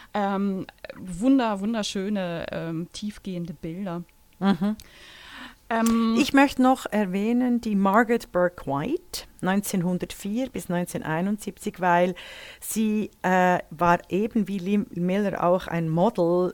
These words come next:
Speaker 2: äh, und sie war nicht nur wunderschön, sondern ikogra-, ikonografisch für, äh, die, auch die große Depression in den U S A und Kriegsfotografin.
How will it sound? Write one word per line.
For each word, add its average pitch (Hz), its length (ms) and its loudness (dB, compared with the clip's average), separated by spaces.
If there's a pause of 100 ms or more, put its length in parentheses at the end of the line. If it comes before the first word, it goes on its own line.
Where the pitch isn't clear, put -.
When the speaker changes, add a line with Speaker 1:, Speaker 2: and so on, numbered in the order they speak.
Speaker 2:
äh, 175 300 0 (280)
und 185 220 -2
sie 196 200 -8
war 190 100 4
nicht 196 160 -2
nur 170 160 -4
wunderschön, 190 400 -2
sondern 190 220 -4
ikogra-, 165 640 -6
ikonografisch 180 920 0
für, 180 280 -2 (200)
äh, 156 220 -2
die, 151 160 -12 (240)
auch 190 220 2
die - 120 -10
große 180 380 -2
Depression 170 600 -4
in 165 160 -6
den 160 120 -4
U 160 60 0
S 160 220 -2
A 156 240 0
und - 340 -6
Kriegsfotografin. 196 920 -4